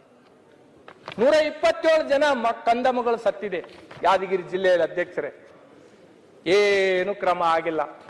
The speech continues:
ಇನ್ನು ಎಷ್ಟು ಜನ ಸಾಯ್ತಾರೋ ಗೊತ್ತಿಲ್ಲ. ಅವ್ರು ಸಾಯೋರು ಯಾರು ಶ್ರೀಮಂತರಲ್ಲ ಅಧ್ಯಕ್ಷರೇ, ಎಲ್ಲರೂ ಬಡವ್ರ ಮಕ್ಕಳೇ.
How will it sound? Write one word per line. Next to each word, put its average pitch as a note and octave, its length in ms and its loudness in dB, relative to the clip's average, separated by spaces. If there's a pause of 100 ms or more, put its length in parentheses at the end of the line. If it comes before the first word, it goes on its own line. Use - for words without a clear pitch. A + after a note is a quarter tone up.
(100)
ಇನ್ನು A#3+ 160 2
ಎಷ್ಟು B3 160 2
ಜನ C#4 160 2 (120)
ಸಾಯ್ತಾರೋ B3+ 380 2
ಗೊತ್ತಿಲ್ಲ. A3+ 340 2
ಅವ್ರು B3+ 440 0
ಸಾಯೋರು D4+ 400 2
ಯಾರು D#4+ 200 2
ಶ್ರೀಮಂತರಲ್ಲ D#4+ 600 2
ಅಧ್ಯಕ್ಷರೇ, A3+ 640 0 (480)
ಎಲ್ಲರೂ C4 280 4
ಬಡವ್ರ B3 320 2
ಮಕ್ಕಳೇ. G#3+ 340 0